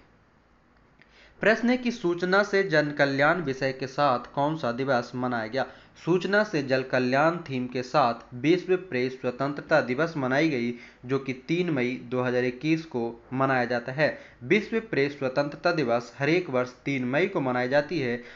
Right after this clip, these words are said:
और तीन मई दो हज़ार इक्कीस का जो थीम था सूचना से जन कल्याण को रखा गया है। अगला प्रश्न है कि रूस ने जानवरों के लिए किस नाम से कोरोना वायरस का पहला टीका विकसित किया है?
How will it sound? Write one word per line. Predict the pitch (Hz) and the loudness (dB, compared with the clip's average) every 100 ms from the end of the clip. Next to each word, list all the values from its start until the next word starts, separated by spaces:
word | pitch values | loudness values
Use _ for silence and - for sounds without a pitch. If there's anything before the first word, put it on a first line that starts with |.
| - | -2
और | 127 123 - | -2 -2 0
तीन | 185 196 | 2 2
मई | 143 120 123 135 | 2 0 -2 -6
दो | 131 | -2
हज़ार | 127 127 127 | 2 2 2
इक्कीस | 127 127 160 165 | -2 -2 -4 -4
का | - 120 | -2 -2
जो | 117 | -2
थीम | 120 - 175 185 | -6 0 0 0
था | 135 113 - - _ - | -4 -6 -8 -18 _ -2
सूचना | 165 165 180 185 185 | 0 0 2 2 2
से | - 127 123 - 123 | 0 -2 -2 -6 -6
जन | 135 135 127 | -2 -2 -2
कल्याण | 127 131 135 117 | -2 2 2 2
को | 120 135 127 | -2 -4 0
रखा | 131 - 117 | -2 -2 -2
गया | 113 117 | -2 0
है। | 143 117 - - _ - - _ _ _ _ _ _ _ _ _ - - _ | 0 -2 -6 -20 _ -20 -20 _ _ _ _ _ _ _ _ _ -20 -20 _
अगला | 165 220 | 2 4
प्रश्न | 240 214 208 208 | 4 4 2 2
है | 196 208 | 2 2
कि | 214 160 147 - - 143 | 2 0 0 -4 -10 -6
रूस | 143 208 226 | 0 0 2
ने | 208 165 139 147 - 127 | 2 2 0 -4 -14 -16
जानवरों | 120 139 147 139 170 220 | 2 4 4 6 6 4
के | 220 143 | 2 0
लिए | 131 139 | 0 -2
किस | 139 - 190 190 | -6 -4 -4 -2
नाम | 143 131 135 160 | 0 4 4 4
से | 165 185 | 0 -2
कोरोना | 180 - 135 131 127 | -2 -2 -2 0 0
वायरस | 120 127 143 160 - | 4 4 4 0 0
का | 160 160 | 2 2
पहला | 165 123 127 120 | 2 0 2 -2
टीका | 123 147 143 117 | -2 -6 -2 -2
विकसित | 120 135 127 127 120 | 0 -4 -4 -6 -4
किया | 127 120 | -4 -2
है? | 143 - | -2 -4